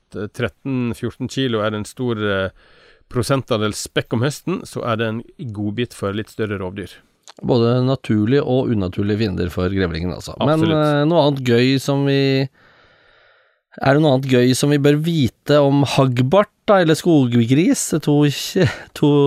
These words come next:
Speaker 2: velkjente navn på
Speaker 1: <laughs>
Speaker 2: grevlingen, eh, fra gamle der.
Speaker 1: Ja, du, som jeg sa, den,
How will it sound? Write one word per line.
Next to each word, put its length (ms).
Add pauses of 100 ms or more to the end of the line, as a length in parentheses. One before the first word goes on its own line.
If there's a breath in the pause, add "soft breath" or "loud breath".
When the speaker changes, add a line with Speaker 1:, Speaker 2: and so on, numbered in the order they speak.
(100)
Speaker 2:
velkjente 560
navn 260
på 120 (180)
Speaker 1:
<laughs> 180
Speaker 2:
grevlingen, 560
eh, 400
fra 240 (600 soft breath)
gamle 500
der. 360 (840 loud breath)
Speaker 1:
Ja, 240
du, 220 (340)
som 220
jeg 80
sa, 100
den, 160